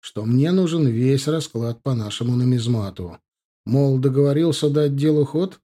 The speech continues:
на наших условиях. Он назначил время только вечером. Возможно, решил согласовать передачу мне материалов с Захаровым или Бортко. Ну и правильно, мало ли я что-то недопонял.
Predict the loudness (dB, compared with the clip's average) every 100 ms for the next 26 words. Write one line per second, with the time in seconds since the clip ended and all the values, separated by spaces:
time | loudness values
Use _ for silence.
0 | -6 -4 -2 -4 -8 -8 -8 -8 -8 -10
1 | -12 -18 -20 _ _ _ _ _ -8 -2
2 | 2 2 2 2 0 0 2 2 2 0
3 | -4 -2 0 0 -2 -8 -16 -20 _ _
4 | -18 -12 -4 0 0 0 0 0 -2 -2
5 | -2 -2 -4 -4 -2 -2 -2 -2 -2 0
6 | -2 -2 0 2 2 -2 -2 0 2 0
7 | 0 -4 -6 -4 -2 0 2 0 -2 -2
8 | -2 -2 -4 -6 -8 -8 -8 -10 _ _
9 | _ _ _ _ _ -18 -6 0 2 2
10 | 0 -4 -2 0 0 -2 -6 -4 -2 0
11 | -2 -6 -12 -10 -10 -8 -8 -8 -10 -4
12 | -2 0 -2